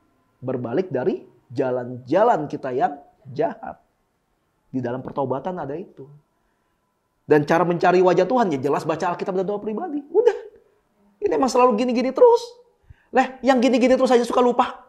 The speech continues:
Gimana gua nggak khotbah yang ini-ini terus? Biar lu inget gitu. Gitu caranya.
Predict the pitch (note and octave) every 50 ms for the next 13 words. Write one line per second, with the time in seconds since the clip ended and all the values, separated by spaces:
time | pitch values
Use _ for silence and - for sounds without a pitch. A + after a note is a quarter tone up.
0 | - _ _ - _ - _ _ _ _ _ _ _ _ - D3+ E3+ E3 E3+ D#3+
1 | E3 D#3+ D#3+ D#3+ D#3+ D#3+ E3 E3 E3 D#3 - D#3 E3 E3+ D#3+ F3 D#3+ D#3+ - -
2 | F3+ F#3 G3+ F#3+ G3 A3 G#3+ C#4+ D4 C5 B4+ C5 - - - - - _ _ _
3 | _ _ _ _ _ _ _ - - _ D3 D3 D#3+ C3+ B2 D3+ E3 E3 A#3 A#3+
4 | A#3 A3 A3 - - - F#3+ A#2 - C3 A2+ - _ _ _ _ _ _ _ _
5 | _ _ _ _ _ _ _ _ _ _ _ _ _ _ _ _ - - _ _
6 | _ _ _ _ _ _ _ _ _ _ _ C3 D#3+ - - - - - D#3+ D3
7 | D3 C#3 A#2+ - B2 C#3 -